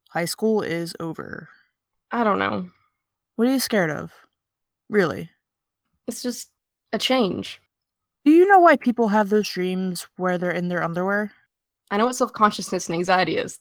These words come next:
Speaker 2: thanks.
Speaker 1: It's because there's nothing more painful than being yourself in front of the wrong people.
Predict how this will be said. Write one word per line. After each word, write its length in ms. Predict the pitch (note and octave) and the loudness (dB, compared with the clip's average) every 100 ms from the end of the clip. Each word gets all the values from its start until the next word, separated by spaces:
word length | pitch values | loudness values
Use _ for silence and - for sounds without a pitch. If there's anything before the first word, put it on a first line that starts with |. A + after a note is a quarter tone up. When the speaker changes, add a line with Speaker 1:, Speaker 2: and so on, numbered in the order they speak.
| - | -6
Speaker 2:
thanks. 500 | - - - - - _ _ _ _ _ _ | -6 -4 -10 -12 -12 _ _ _ _ _ _
Speaker 1:
It's 140 | G#3 | -4
because 260 | B3 B3 C4+ | 0 2 4
there's 200 | A#3+ G3+ | 2 4
nothing 280 | G#3+ A3+ B3 | 2 6 6
more 160 | A#3 | 6
painful 360 | G#3+ G3+ F#3+ F3+ | 4 -2 -2 -2
than 160 | E3+ E3+ | -4 -2
being 180 | F3+ | -4
yourself 360 | F3+ F3 F3 E3+ | -4 -4 -4 -6
in 80 | E3+ | -8
front 200 | F3 F3 | -4 -4
of 80 | E3 | -4
the 60 | |
wrong 240 | D#3+ D#3+ D#3 | -4 -4 -6
people. 420 | D#3 - - | -12 -12 -18